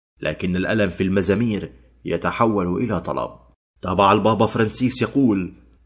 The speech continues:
"من بين الطلبات العديدة هناك طلب يبقى معلقاً كصرخة لا تتوقف وتعبر السفر بأكمله من جهة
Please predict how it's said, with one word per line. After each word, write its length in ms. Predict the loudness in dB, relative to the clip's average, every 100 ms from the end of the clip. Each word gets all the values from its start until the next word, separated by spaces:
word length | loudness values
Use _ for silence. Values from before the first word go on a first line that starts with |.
| -8
"من 240 | -2 4
بين 220 | 6 6 4
الطلبات 600 | 0 0 2 0 0 2
العديدة 640 | 2 2 0 -2 -6 -8 _ _
هناك 340 | -10 -6 0 0
طلب 460 | 2 2 2 -2 -12 -20 -8
يبقى 440 | 0 0 2 0 0
معلقاً 800 | 0 0 0 0 -2 -4 -6 -8 -10
كصرخة 680 | -4 -4 -4 -6 -6 -8 -10 -8
لا 260 | -2 -2
تتوقف 840 | -2 -2 0 0 -2 -4 -4 -6 -18 -18 2
وتعبر 560 | 2 4 2 2 2
السفر 420 | 2 2 0 -2
بأكمله 640 | 0 0 0 -2 -2 -2 -2
من 160 | -2
جهة 300 | -2 -2 -2